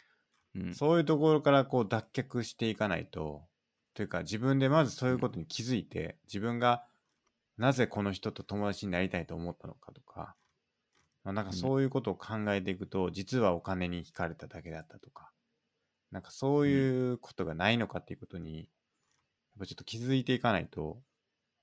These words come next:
Speaker 1: うん。
Speaker 2: なかなか難しいことなのかもしれないですね。お金からこういろいろ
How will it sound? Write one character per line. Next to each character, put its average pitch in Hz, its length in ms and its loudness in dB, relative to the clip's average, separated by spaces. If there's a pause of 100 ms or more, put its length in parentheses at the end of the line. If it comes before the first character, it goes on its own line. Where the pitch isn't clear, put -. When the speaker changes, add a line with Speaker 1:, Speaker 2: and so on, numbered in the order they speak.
(760)
Speaker 1:
う 104 60 -8
ん。 87 180 -6 (120)
Speaker 2:
な 104 160 -2
か 135 100 0
な 131 100 2
か 131 140 -2
難 120 160 -2 (560)
し - 260 -8
い 92 100 -12
こ - 140 -14
と 95 220 -6
な 87 140 -4
の 90 100 -4
か - 180 -8
も 104 120 -4
し - 160 -10
れ 95 80 -4
な 87 80 -6
い - 20 -6
で 82 60 -8
す - 160 -16
ね。 92 80 -6
お 87 80 -8
金 85 420 -8
か - 160 -12
ら 82 260 -8
こ 82 340 -8
う 87 40 -10
い 90 60 -8
ろ 87 140 -6
い 82 40 -8
ろ 82 240 -10